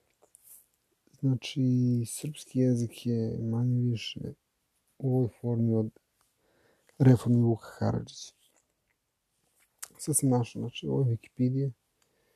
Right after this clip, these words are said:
On je, kako se zove, Vuk Karadžić, rođen u Tršiću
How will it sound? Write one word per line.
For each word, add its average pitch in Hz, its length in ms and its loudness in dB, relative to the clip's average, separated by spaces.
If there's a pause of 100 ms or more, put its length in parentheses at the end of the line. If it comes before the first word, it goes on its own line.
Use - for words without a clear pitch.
(640)
On 131 340 0
je, 120 60 0
kako - 220 -12
se - 140 -16
zove, 117 180 -6
Vuk 127 260 -2
Karadžić, 120 460 -2
rođen 120 300 0
u 117 80 -2
Tršiću - 540 -10